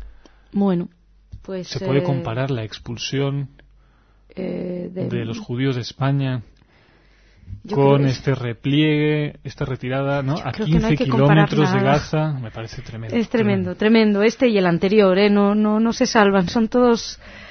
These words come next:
Speaker 1: demasiado cañeros, que diríamos.
Speaker 2: Gilbert
Speaker 1: Eh,
Speaker 2: Aronot, ¿no? El justo medio, el,
Speaker 1: Sí.
Speaker 2: el, eh, salomónico.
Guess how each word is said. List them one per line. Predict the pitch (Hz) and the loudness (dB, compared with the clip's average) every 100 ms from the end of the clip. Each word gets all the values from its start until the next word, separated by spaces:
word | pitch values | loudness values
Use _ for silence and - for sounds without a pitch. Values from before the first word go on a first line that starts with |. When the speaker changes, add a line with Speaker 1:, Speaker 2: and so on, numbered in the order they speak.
| - - | -20 -20
Speaker 1:
demasiado | - 302 233 226 247 | -16 -6 -4 -4 -6
cañeros, | 233 220 247 208 170 | -2 0 2 0 -2
que | - 196 | -6 -4
diríamos. | 202 220 240 269 - 254 233 247 | -2 -2 -2 -4 -4 -8 -6 -6
Speaker 2:
Gilbert | 143 170 190 180 | 4 6 8 6
Speaker 1:
Eh, | |
Speaker 2:
Aronot, | 160 170 175 | 6 2 2
¿no? | 170 - - 190 - | -2 -6 -18 -18 -10
El | 120 | -10
justo | 110 - 131 - 120 | -8 -8 -8 -8 -2
medio, | 139 156 165 170 | 0 2 4 2
el, | 139 117 | 2 -2
Speaker 1:
Sí. | 113 | -4
Speaker 2:
el, | 117 117 113 | -4 -6 -12
eh, | 113 110 113 | -14 -16 -16
salomónico. | - 120 117 131 143 151 | -10 -8 -2 0 0 -2